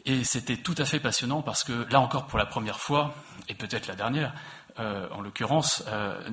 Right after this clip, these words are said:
les, les, les, la bataille a été évoquée dans les moindres détails par les participants vietnamiens et chinois. Et vous savez qu'il y a, euh, à ce sujet quelques sources de, euh, conflits entre, entre eux. Donc nous avons assisté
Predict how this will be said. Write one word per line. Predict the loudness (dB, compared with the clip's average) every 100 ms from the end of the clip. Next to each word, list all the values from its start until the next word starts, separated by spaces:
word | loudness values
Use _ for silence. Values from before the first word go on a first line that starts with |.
| -6 -6
les, | -4 -4
les, | -6 -8
les, | -8
la | -8 -4
bataille | -2 2 2 2
a | -2
été | -2 -2
évoquée | 0 0 0 -2
dans | -2 -4
les |
moindres | -2 -2 -4
détails | -8 -6 -6 -6 -4
par | -6 -6
les | -8
participants | -8 -2 0 0 -4 -6 -8
vietnamiens | -10 -10 -12 -8 -4 -4 -2
et | -2 -2 -4 -12 2
chinois. | 6 6 6 4 4 2 -8 -14 -10
Et | -6 -2
vous | 2
savez | 2 2 0
qu'il | 0 -4
y | 2
a, | 2 2 -4 -16 -6
euh, | -2 -2 -2
à | 0
ce | 2
sujet | 2 0 2 2 2
quelques | -2 -2 2
sources | 4 4 4 2
de, | 2 2 2 -4 -16 -12 -8
euh, | -6 2
conflits | 4 4 2 0 -4 -4
entre, | 0 0 0 -2 2
entre | 2 2 0
eux. | -2 -6 -20 _ _ _ -14 -12 -4
Donc | -2 0 2
nous | 2 4
avons | 4 4
assisté | 4 4 6 4 6 6 6 4